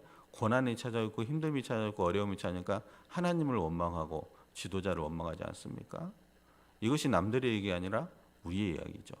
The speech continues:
만약에 모든 것을 다 풍족하게 넘치게 나눠주고 너희들이 살다 했을 때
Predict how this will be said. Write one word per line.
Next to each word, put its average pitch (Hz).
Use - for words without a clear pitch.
만약에 139
모든 143
것을 131
다 127
풍족하게 139
넘치게 101
나눠주고 95
너희들이 98
살다 156
했을 156
때 135